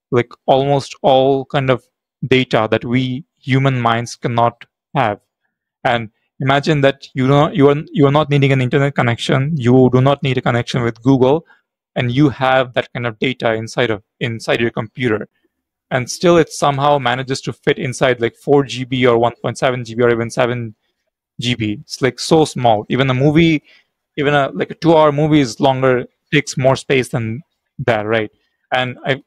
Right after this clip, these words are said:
so I feel like people are still scratching the surface, and people are focusing on more advanced models,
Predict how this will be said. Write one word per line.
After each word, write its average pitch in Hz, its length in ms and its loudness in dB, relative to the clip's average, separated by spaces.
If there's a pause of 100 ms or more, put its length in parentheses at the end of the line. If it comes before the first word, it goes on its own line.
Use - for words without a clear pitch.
so 175 340 2
I 143 140 0
feel 170 260 -2
like - 460 0 (520)
people 175 300 2
are 160 100 4
still 175 300 2
scratching 151 460 -2
the 131 60 0
surface, 165 640 -2
and 127 280 -2
people 160 280 0
are 151 100 0 (300)
focusing 156 500 -2
on 135 140 0
more 131 320 2
advanced 131 500 -2
models, 139 480 2